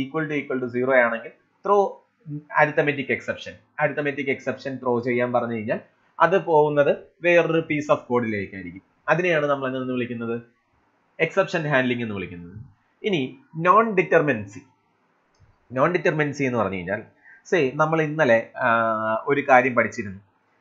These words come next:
ആ, നമ്മൾ A minus F of B minus C into D എന്ന് പറയുന്ന ഒരു, ആ, problem ചെയ്തു. സൈഡ് ഇഫക്റ്റ് ഒക്കെ വരുന്ന ഒരു problem ഉണ്ടായിരുന്നു.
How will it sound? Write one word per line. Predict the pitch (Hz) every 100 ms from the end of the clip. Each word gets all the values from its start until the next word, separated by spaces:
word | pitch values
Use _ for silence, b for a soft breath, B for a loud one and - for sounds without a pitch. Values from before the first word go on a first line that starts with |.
| _ - 117
ആ, | 120 117 -
നമ്മൾ | 156 143 135
A | 135 139 143 160 160 135
minus | 131 131 135 135 -
F | 135 147
of | 143 143 127
B | 110 107 - _ _ _ _ _ _ 139
minus | 139 147 147
C | 147 151 151 147
into | 147 135
D |
എന്ന് | 135 135 131
പറയുന്ന | 123 123 127 127 -
ഒരു, | 123 123 123 120
ആ, | 117 113
problem | - 135 135 131
ചെയ്തു. | 110 101 101 - 120
സൈഡ് | - 147 151
ഇഫക്റ്റ് | 147 139 135
ഒക്കെ | 131
വരുന്ന | 123 117 120
ഒരു | 110
problem | 113 110 107
ഉണ്ടായിരുന്നു. | 95 90 87